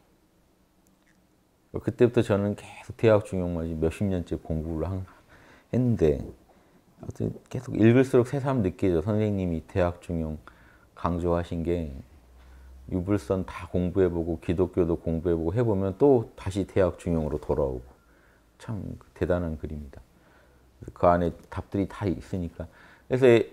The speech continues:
그 중용 일 장도 천명지위 성, 우리가 정신 밝아져가지고 알아내야 될 게 우주가 어떤 원리로 돌아가냐인데, 천명을 읽어내는 거죠. 하늘이 어떻게 살으라고 해놨지?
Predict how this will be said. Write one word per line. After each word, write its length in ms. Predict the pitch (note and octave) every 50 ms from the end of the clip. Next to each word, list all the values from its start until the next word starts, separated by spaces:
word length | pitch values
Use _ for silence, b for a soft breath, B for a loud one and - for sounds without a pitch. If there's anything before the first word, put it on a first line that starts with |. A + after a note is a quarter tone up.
| - _ _ - -
그 440 | - - B2+ A#2 A2+ G#2 F#2+ F#2 -
중용 340 | - - C#3 C#3 C#3 C3 B2+
일 160 | A2+ A2 G#2+
장도 400 | - - A#2 A2+ A2 G2+ - G2+ - b b b b b b _
천명지위 680 | - - F3 E3 D#3+ D#3+ D#3 D#3 D#3 C3 C3 B2+ B2 A#2+
성, 340 | A#2+ - D3+ A#2+ G2 F2 E2+ b b b b b b b b
우리가 320 | - B2+ C#3+ D#3 D3+ C#3+
정신 380 | C#3 - C3+ C3+ D3 D3+ D3 -
밝아져가지고 800 | - C3+ C#3 C#3 D3+ D3 C3+ C#3 C3+ B2+ B2+ B2 A#2+ A#2+ A2
알아내야 440 | G2 F#2+ G2+ A2+ A#2+ A#2+ A#2+ A2+ G#2+
될 220 | G2+ F#2+ F2+ E2+ -
게 140 | - G2+
우주가 420 | F#2+ G2+ A2+ B2 A#2+ A#2+ G#2+ A2 G2
어떤 280 | F#2 - - A#2+ A2+
원리로 360 | A2 G#2+ G2+ G2 G2 F#2 F#2 -
돌아가냐인데, 960 | - G2 F2+ F2+ F2 F#2 F2+ E2+ D#2+ D#2 D#2 D2 F2+ F2 D#2+ C2 A#1 - b b b b b b b b b _
천명을 460 | - - G3 F#3+ F#3+ F#3 F3+ E3 C3+ A#2
읽어내는 440 | G#2 G2+ G#2+ G2+ G#2 F#2+ F2+ E2+
거죠. 220 | D#2 D2+ D2+ E2 D2+
하늘이 340 | D#2+ B2+ D3 D3+ D3 B2+ G#2
어떻게 340 | F2 E2+ - - B2 A#2
살으라고 500 | A#2 A#2+ A#2+ A#2+ A#2 A2+ A2 G2+ F#2+ F#2+
해놨지? 500 | G#2+ A#2 G#2 F2+ E2 - - - A2+ B2+